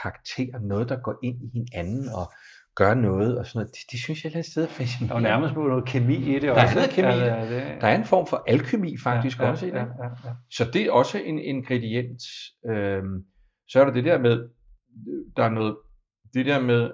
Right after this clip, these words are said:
Speaker 1: øh, altid at blive, øh, gøre ting, der grounder en, det har altid været vigtigt for mig, og er det stadigvæk. Øh, jeg kan blive meget, meget, meget glad og lidt manisk, øh, hvis ikke jeg holder mig selv nede på jorden. Så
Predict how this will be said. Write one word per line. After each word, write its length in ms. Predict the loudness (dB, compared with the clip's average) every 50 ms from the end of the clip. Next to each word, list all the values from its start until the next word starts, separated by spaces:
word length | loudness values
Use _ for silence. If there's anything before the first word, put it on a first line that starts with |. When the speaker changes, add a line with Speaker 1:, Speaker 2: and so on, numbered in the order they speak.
| -8
Speaker 1:
øh, 180 | -10 -10 -6 -2 -2
altid 500 | -2 -2 -2 -6 -10 -6 -6 -6 -6 -6
at 160 | -8 -8 -8
blive, 280 | -6 -6 -6 -6 -6
øh, 580 | -8 -14 _ -18 -16 -16 -14 -16 -16 -16 -18 -16 _ -2
gøre 160 | -2 -2 -2 -2 -8 -6
ting, 240 | -6 -6 -8 -6 -8
der 60 | -8
grounder 480 | -4 -2 0 0 0 0 -2 -2 -2 -2
en, 220 | -2 -4 -8 -10
det 140 | -8 -6 -6
har 100 | -4 -4
altid 260 | -6 -8 -8 -8 -6
været 140 | -6 -4 -4
vigtigt 300 | -6 -8 -8 -10 -14 -12 -10
for 80 | -8
mig, 160 | -6 -4 -4 -4 -4
og 40 |
er 40 | -4
det 100 | -6 -8
stadigvæk. 440 | -10 -6 -6 -6 -6 -6 -8 -10 -12 _ _ _ _ _ _ _ _ _ _ _ _ _ _ -10 -6
Øh, 180 | -4 -4 -2 -4
jeg 100 | -4 -6
kan 100 | -6 -8
blive 180 | -6 -6 -4
meget, 420 | -2 -2 0 0 0 2 2 2 2
meget, 180 | 0 0 -2
meget 300 | -2 -2 -2 -2 -4 -8 -12 _ _ _ _ _ _ _ _ _ _ -2
glad 260 | 0 2 2 0 -2 -6 _ _ _ _ _ _ _
og 100 | -8 -6
lidt 160 | -4 -4 -4 -4
manisk, 420 | -6 -8 -8 -10 -12 -12 -14 -16 _ -16 -12
øh, 240 | -10 -8 -8 -10 -10 -12 _ _ _ _ _ _ _ _ -12
hvis 140 | -8 -6
ikke 120 | -6 -4 -2
jeg 60 | -2
holder 140 | -2 -2 -4
mig 100 | -6 -8
selv 220 | -8 -10 -10 -8
nede 160 | -8 -8 -8
på 80 | -8 -8
jorden. 460 | -8 -8 -8 -10 -10 -12 -14 -14 -14
Så 200 | -14 -12 -12 -10